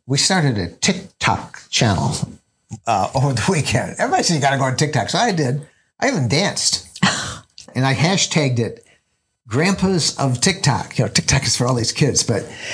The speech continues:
but anyway, I, TikTok's kind of a fun little platform. So I, I put together a video that shows just that. Uh, David's talking about, um, I mentioned on a couple of our live streams that we, uh, have two foldable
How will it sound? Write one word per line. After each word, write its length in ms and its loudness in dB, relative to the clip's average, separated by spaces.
but 120 0
anyway, 400 2
I, 360 -4
TikTok's 380 0
kind 160 0
of 100 0
a 40 0
fun 240 0
little 160 2
platform. 420 0
So 160 2
I, 180 0
I 100 0
put 240 -2
together 300 2
a 60 0
video 440 0
that 180 -2
shows 340 0
just 320 0
that. 380 0
Uh, 80 -2
David's 400 0
talking 320 2
about, 320 2
um, 440 -2
I 100 0
mentioned 520 2
on 120 2
a 80 -2
couple 380 -2
of 100 0
our 320 0
live 360 0
streams 500 0
that 240 -2
we, 480 0
uh, 260 0
have 720 -2
two 220 0
foldable 1040 -2